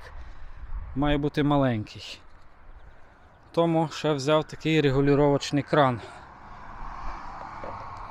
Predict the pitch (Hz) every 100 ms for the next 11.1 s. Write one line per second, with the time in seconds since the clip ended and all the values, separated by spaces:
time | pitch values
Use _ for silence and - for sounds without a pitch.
0 | - - - 156 139 143 220 220 214 196
1 | 196 180 - - - 131 139 165 160 131
2 | 120 - - - - - - - - -
3 | - - 208 175 151 147 - - - -
4 | - - - - - - - - - 190
5 | 180 165 - 123 - - - - - _
6 | - - - - - - - - _ -
7 | - 156 151 - 156 135 151 139 - 117
8 | 139 - 180 214 247 - - - - -
9 | - - - - 143 147 - 175 156 -
10 | - 139 139 143 143 156 - 175 208 -
11 | -